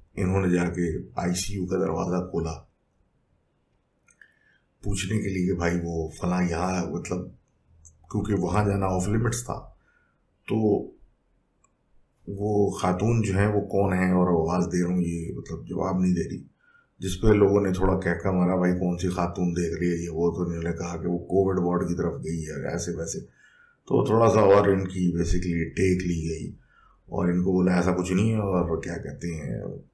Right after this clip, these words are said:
वहाँ जाना मना है और वहाँ कोई भी नहीं गया, इस तरह की बातें की। उनको थोड़ा सा discourage किया कि यहाँ कोई नहीं आया, तुम्हें तो पता नहीं कौन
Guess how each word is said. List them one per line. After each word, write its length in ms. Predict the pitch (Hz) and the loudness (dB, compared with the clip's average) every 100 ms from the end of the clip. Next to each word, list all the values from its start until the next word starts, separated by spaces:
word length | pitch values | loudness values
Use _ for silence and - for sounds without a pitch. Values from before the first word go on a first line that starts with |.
| - | -16
वहाँ 580 | - 87 85 80 - - | -8 -6 -4 -4 -8 -8
जाना 280 | 87 87 82 | -6 -4 -4
मना 220 | 80 85 | -4 -4
है 200 | 85 85 | -4 -2
और 180 | 85 78 | -4 -4
वहाँ 200 | 80 71 | -6 -6
कोई 180 | 71 69 | -8 -6
भी 80 | |
नहीं 120 | 85 90 | -6 0
गया, 380 | 90 80 - - _ _ _ _ - | 0 0 -4 -12 _ _ _ _ -10
इस 160 | - - | -8 -4
तरह 140 | 82 | -4
की 100 | 82 | -4
बातें 340 | - - 90 87 | -4 -4 -2 -4
की। 300 | 92 90 87 | -2 -4 -4
उनको 360 | - - - 98 | -8 -12 -6 0
थोड़ा 140 | 104 | 2
सा 120 | 113 | 4
discourage 460 | 101 - 110 104 - | 2 0 2 2 0
किया 220 | 87 87 - - _ _ _ _ _ _ _ - | -6 -8 -8 -18 _ _ _ _ _ _ _ -2
कि 260 | 98 90 85 | 4 6 6
यहाँ 280 | 87 92 | 4 2
कोई 160 | 92 90 | 4 4
नहीं 140 | 87 | 4
आया, 320 | 85 85 85 82 | 2 2 0 -2
तुम्हें 240 | 85 85 | 0 0
तो 340 | 85 80 76 82 | 0 -2 -4 -6
पता 140 | 80 | -6
नहीं 120 | 80 | -6
कौन 240 | - 85 | -6 -4